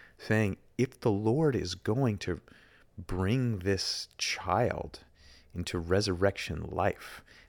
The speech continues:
and they're going to be born again and come to faith in the living God, that's on him, and our job's to point to him." I think that that relieves a lot of the pressure of that very question.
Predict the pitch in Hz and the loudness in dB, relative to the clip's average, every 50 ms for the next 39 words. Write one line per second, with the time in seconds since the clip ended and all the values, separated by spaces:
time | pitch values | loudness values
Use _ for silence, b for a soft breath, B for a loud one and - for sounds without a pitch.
0 | B _ 90 90 92 92 92 98 95 90 85 87 87 - 98 98 92 - - 92 | B _ -8 -6 -4 -2 -2 0 -2 0 -2 -4 -4 -2 -4 -4 -4 -6 -4 -2
1 | 95 101 98 90 76 - - 92 95 98 90 82 76 - - 98 90 - - - | 0 0 0 0 -2 -2 0 0 2 2 2 -2 -4 -4 -4 -6 -4 -4 -8 -10
2 | - - - 85 98 101 - - - - 85 87 85 85 87 80 80 85 85 82 | -10 -4 0 0 0 0 -4 -12 -10 -6 -4 -4 -2 -2 -4 -2 0 0 0 0
3 | 87 80 76 - - 90 117 107 80 76 76 - B B B B B B B - | -2 -6 -6 -2 2 4 4 4 4 0 -4 -4 B B B B B B B -10
4 | - 110 143 - - - 160 147 127 110 95 - 120 139 107 - - 92 95 B | -6 -4 -2 -2 0 2 4 4 4 2 2 0 0 0 0 0 -2 -6 -8 B
5 | B B B B B B B B B B B B B B B B B _ 95 87 | B B B B B B B B B B B B B B B B B _ -4 0
6 | 90 92 90 87 - 85 80 80 80 - - - - - - 85 80 - - 78 | 4 4 4 4 4 2 2 2 2 -2 -6 -8 -8 -4 -4 -4 -4 -2 -4 -4
7 | - - - - 110 208 - 208 254 - 311 302 - 156 - - 92 95 90 82 | -4 -4 -4 -4 -6 2 2 2 2 2 -2 0 2 2 2 2 2 0 0 0
8 | 92 92 104 123 120 101 85 82 85 95 113 107 90 - - - - 101 - - | -2 -2 -2 0 0 -2 -2 -2 0 2 0 0 0 -2 -4 -2 -2 -2 0 0
9 | 95 82 82 87 - - - 76 76 - - - 117 110 - - - - 78 - | -2 2 2 2 0 2 0 -2 -4 -4 -4 -2 -2 -2 -2 -4 -6 -8 -10 -12
10 | - - | -14 -18